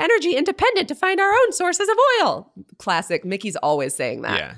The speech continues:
Speaker 2: he's very, he's a, he's a real, uh, climate hawk. So this is nineteen eighty-five at ExxonMobil.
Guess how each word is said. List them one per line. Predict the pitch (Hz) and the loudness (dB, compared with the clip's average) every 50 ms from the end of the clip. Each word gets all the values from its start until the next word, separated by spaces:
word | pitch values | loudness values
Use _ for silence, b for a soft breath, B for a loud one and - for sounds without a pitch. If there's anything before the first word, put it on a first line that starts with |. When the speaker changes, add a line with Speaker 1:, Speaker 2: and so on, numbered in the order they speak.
| 107 113 | -18 -18
Speaker 2:
he's | 117 107 101 | -18 -14 -8
very, | 117 104 95 113 | -6 -6 -6 -6
he's | 120 117 123 | -8 -10 -10
a, | 135 | -8
he's | 127 151 156 | -8 -6 -6
a | 160 160 | -4 -2
real, | 156 143 131 120 - - | 0 0 0 0 -2 -2
uh, | - 113 110 104 104 107 | -4 -2 -2 -2 -2 -4
climate | - - 123 117 117 110 - - | -6 -6 -6 -4 -4 -6 -8 -8
hawk. | - 104 87 95 - - - - - _ _ b b b b b b | -8 -10 -10 -10 -12 -16 -20 -20 -20 _ _ b b b b b b
So | b - 139 | b -4 0
this | 147 170 160 - | 0 0 2 0
is | 175 127 | 0 0
nineteen | 117 113 117 135 147 - - 175 165 170 156 - | 0 0 0 0 -2 -4 -4 -6 -6 -6 -6 -4
eighty-five | 117 127 131 135 139 131 - - 127 117 113 110 98 95 92 - | -2 -2 -2 -2 -4 -6 -4 -2 0 2 2 2 0 0 -4 -8
at | - 73 - _ - | -12 -18 -10 _ -6
ExxonMobil. | 117 - - - 147 131 123 123 113 113 110 113 113 107 107 104 101 98 95 95 | -6 -6 -4 -4 -2 -2 -2 -2 -2 -2 0 0 0 0 0 0 0 0 -2 -4